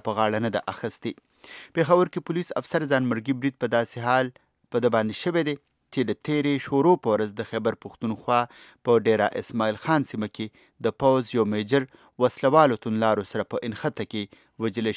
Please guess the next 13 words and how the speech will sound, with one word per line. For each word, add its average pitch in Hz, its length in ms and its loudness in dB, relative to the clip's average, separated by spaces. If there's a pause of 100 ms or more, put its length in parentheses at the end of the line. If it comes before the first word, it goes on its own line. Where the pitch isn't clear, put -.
شوي 107 260 -4
وو. - 80 -14 (560)
په 151 240 6
پېښور 175 400 2
کې 165 580 -4
د 120 160 0
دغه 135 300 2 (380)
ځانمرګي 110 540 -2 (200)
حملې 107 480 -4
په 95 140 -8
هکله 117 340 -2
باندې 104 580 -6 (220)
عام 110 200 2